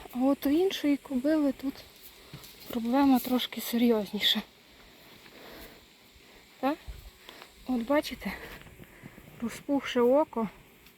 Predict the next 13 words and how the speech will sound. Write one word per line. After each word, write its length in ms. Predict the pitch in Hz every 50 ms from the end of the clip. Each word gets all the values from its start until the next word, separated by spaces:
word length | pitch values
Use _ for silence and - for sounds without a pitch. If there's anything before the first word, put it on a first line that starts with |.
| _ _ _ - - _ _ - 247
геть 200 | 240 233 - 247
мухи 240 | 240 247 - -
туди 280 | 226 - 220 190 202 214
лізуть. 440 | 202 202 202 208 214 202 - - - - - - _ - - - - - - - - - - - - _ _ -
От 120 | 277 -
така 260 | - 269 - 262 262
проблема. 580 | 240 - 254 240 220 202 208 196 180 175 175 - - - - - - - - - - - - - - - - - - - - - -
Якщо 460 | - 262 - - - - 320 311 302 - - - - - - - _ -
не 200 | 269 277 285 285
лікувати 600 | 269 277 254 - 269 247 262 285 302 - 269 233
це 160 | - - 214
все, 300 | 202 - - 233 208 190 - - - - - - - - _ - - - - - - - - - - - - - - - - - - - - - - - - - - - - - -
забити 600 | 247 220 240 226 220 269 277 262 - 233 226 202